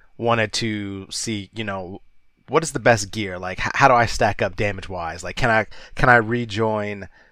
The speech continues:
you know, some of the good Trials guilds? And so when I looked, you know, last patch, I didn't have the best stuff for Magicka just 'cause I hadn't really been playing, hadn't done some of the latest Trials. Um,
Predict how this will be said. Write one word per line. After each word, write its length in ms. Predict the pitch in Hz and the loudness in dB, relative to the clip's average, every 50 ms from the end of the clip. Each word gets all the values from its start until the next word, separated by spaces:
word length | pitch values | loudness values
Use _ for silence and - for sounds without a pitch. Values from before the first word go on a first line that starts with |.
| _ _ _ | _ _ _
you 100 | - 107 | -12 -10
know, 300 | 98 95 92 92 87 - - - | -8 -8 -8 -8 -8 -10 -10 -8
some 180 | - - 117 | -6 -6 -4
of 60 | 107 | -4
the 60 | 101 104 | -6 -6
good 240 | 101 - 110 101 | -4 -4 -4 -4
Trials 440 | - - - 120 110 107 101 95 92 | -4 2 4 6 6 6 4 0 -4
guilds? 480 | - 95 92 82 76 - - - - - - - - - - - _ | -8 -10 -12 -12 -14 -16 -14 -14 -14 -14 -16 -20 -20 -20 -20 -16 _
And 100 | - 107 | -10 -6
so 160 | - - 127 110 | 0 0 0 2
when 120 | 107 107 | 2 2
I 80 | 104 104 | 0 0
looked, 320 | 110 131 139 123 107 - | 2 4 4 4 4 2
you 60 | 127 | -2
know, 120 | 110 104 101 | -2 -2 0
last 380 | 104 131 147 156 156 - - | 6 10 10 10 10 8 4
patch, 340 | - 110 104 95 98 - - | 0 2 2 2 0 -2 -2
I 120 | - 110 | -4 -2
didn't 380 | 110 120 117 110 110 104 - - - | 0 0 -2 -2 -4 -10 -14 -14 -10
have 460 | - - 110 104 107 101 95 98 98 | -4 0 2 2 2 0 -2 -4 -8
the 80 | 98 92 | -10 -6
best 240 | 87 104 98 95 - | -4 -4 -4 -6 -6
stuff 220 | - 101 95 92 | -6 -6 -6 -6
for 140 | - 92 90 | -8 -12 -10
Magicka 580 | 87 101 107 113 107 104 - 110 104 101 98 - - - - - - - | -6 -2 -2 -2 -2 -2 -4 -4 -4 -4 -4 -8 -12 -16 -18 -20 -14 -8
just 320 | - 127 120 110 - - | -4 -4 -4 -4 -4 -6
'cause 140 | - 123 101 | -6 -4 -4
I 60 | 101 | -2
hadn't 240 | 98 107 98 92 98 | -2 -2 -2 -2 -6
really 160 | 95 92 90 | -10 -10 -10
been 180 | 87 82 82 85 | -14 -14 -14 -8
playing, 460 | - 156 160 156 151 151 147 143 131 | -2 2 2 4 4 2 0 0 2
hadn't 240 | 117 113 101 101 104 | 2 0 0 0 -2
done 160 | 110 101 95 | -2 -2 -2
some 140 | - 113 101 | -4 -6 -6
of 60 | 92 | -6
the 60 | 95 | -10
latest 300 | 90 95 92 90 - - | -10 -10 -10 -10 -10 -2
Trials. 500 | - 127 120 117 117 113 113 110 - - - - - - - - - - - - - - _ - | 4 6 6 6 6 4 2 -2 -6 -10 -12 -16 -18 -18 -20 -18 -18 -18 -18 -18 -20 -20 _ -8
Um, 420 | - 104 95 90 85 80 80 76 | -6 -4 -4 -4 -8 -10 -14 -20